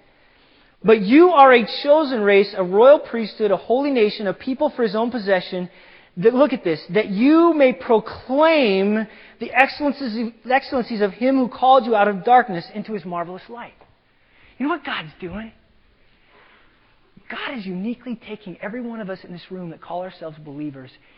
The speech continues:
and he's knitting us together into this amazing thing that is transmitting the grace of Jesus Christ to the rest of the world.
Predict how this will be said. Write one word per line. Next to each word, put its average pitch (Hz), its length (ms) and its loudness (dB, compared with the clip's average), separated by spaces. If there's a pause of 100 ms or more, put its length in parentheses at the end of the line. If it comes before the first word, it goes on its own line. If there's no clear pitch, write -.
(160)
and 180 100 -12
he's 170 160 -10
knitting 202 480 -10
us 214 220 -16
together 165 460 -10
into 160 260 -18
this 165 200 -16
amazing 196 520 -12
thing 196 320 -14
that 143 100 -12
is 143 120 -18
transmitting 175 760 -14
the 135 80 -16
grace 156 380 -10
of 170 80 -16
Jesus 151 320 -18
Christ 156 400 -18
to - 40 -20
the 139 100 -20
rest 135 180 -16
of - 80 -20
the 131 120 -20
world. 123 220 -20